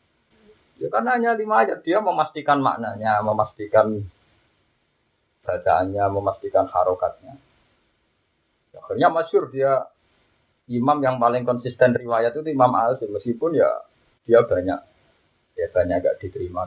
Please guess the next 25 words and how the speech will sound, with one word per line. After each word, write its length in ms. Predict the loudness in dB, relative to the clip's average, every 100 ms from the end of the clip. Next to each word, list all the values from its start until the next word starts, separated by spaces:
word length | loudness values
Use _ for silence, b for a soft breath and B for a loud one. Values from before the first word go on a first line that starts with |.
| -8
kiro, 240 | -8 -8 -12 _ _
kiroah, 320 | -6 -2 -2 -2
kiroah 320 | -4 -2 -2
Ahmadiyah. 460 | -8 -10 -16 -16 -20 _ _ _ _ _ _ _ _ _ _ _ _ _
Jadi 160 | -6 2
tadi 240 | 2 2
mun 160 | -6 -2
kula 320 | 2 2 0
cerita, 240 | -6 -4 -4
or-, 320 | 0 0 2
orang 320 | 0 0 -2
Quraisy 240 | -2 -2 0
itu 80 | 0
anti 260 | 0 2 -2
Hamzah. 320 | -2 -2 -4 -2
Orang 240 | -2 0
Quraisy 160 | 0 0
itu 80 | -2
anti 200 | -2 -2
nopo? 320 | -2 -2 -4 _ _ _ -20 -20 -20 _
Anti 320 | 2 2 2 0
Hamzah. 340 | -2 -6 -14 _ _ _
Sembarang 480 | -4 2 2 2 -2
Imam 160 | -4
Quraisy 320 | 0 0 0